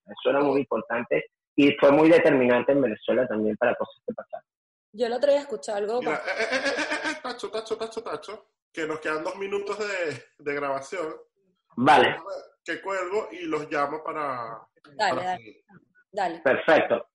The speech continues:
Speaker 1: vale.
Speaker 3: Pues
Speaker 1: Sigamos.
Speaker 3: Ajá. Entonces, estábamos hablando un poco de, de, de las influencias que uno tiene. Mira, yo, por ejemplo, aunque tú no lo creas,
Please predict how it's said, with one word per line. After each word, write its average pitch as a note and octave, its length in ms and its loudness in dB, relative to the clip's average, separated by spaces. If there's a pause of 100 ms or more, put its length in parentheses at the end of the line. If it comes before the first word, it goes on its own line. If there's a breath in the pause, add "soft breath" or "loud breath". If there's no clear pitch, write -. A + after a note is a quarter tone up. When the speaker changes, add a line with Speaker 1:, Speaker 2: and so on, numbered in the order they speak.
Speaker 1:
vale. C3 420 4
Speaker 3:
Pues G#2+ 420 -16 (600)
Speaker 1:
Sigamos. B2+ 400 6 (500)
Speaker 3:
Ajá. C3 300 -2 (180 loud breath)
Entonces, E3 380 4 (180)
estábamos E3+ 380 4
hablando F#3 480 6
un F3 60 -6
poco E3 340 2
de, D3 420 4 (240)
de, C3 720 0 (440)
de C#3+ 120 4
las D3 120 2
influencias D3 460 0
que F#3+ 100 -8
uno F3+ 180 0
tiene. C#3+ 240 2
Mira, C3+ 300 4
yo, C#3+ 140 6
por G#3 140 2
ejemplo, G#3 460 2
aunque D#3 320 0
tú D#3 140 -4
no F3+ 100 2
lo G#3 140 0
creas, A#3 480 -2